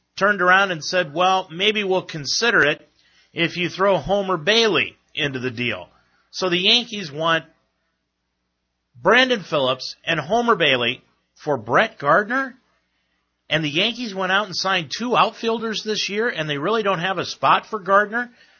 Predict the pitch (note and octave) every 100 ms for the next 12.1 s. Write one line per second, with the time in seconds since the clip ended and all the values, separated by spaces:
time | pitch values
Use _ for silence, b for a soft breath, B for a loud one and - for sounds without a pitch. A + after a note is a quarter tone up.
0 | b _ - D3+ F3 F#3 F3 E3+ F3 -
1 | G#3 F#3+ D#3+ G3 G#3 G#3+ G3 E3+ D#3 -
2 | F#3 G#3+ G#3+ _ _ _ _ _ _ _
3 | A2 D3+ A#2 E2 _ _ G2 G#2 D#3 F3+
4 | - A2+ A2+ A#2 - G2+ A2+ F3 D#3+ A2+
5 | A#2+ G#2 A2 C3 C3 A#2+ G#2+ G#2 G2+ C3+
6 | D#3 C3+ A2 - B B B B F#3 E3
7 | F3+ G3 D#3 E3 D3+ C3+ C#3 C3+ C3+ B2+
8 | C3+ C3+ A2+ C#3+ C#3 C#3 C3 b b b
9 | b - C#3 C#3 B2+ A#2+ C#3+ F#3+ F3 F3
10 | C#3 D#3+ D#3 D3 D#3 D#3 D#3+ C3+ D3+ C3
11 | C#3 - A#2+ D3+ D3 E3 D#3 - C3 C3
12 | B2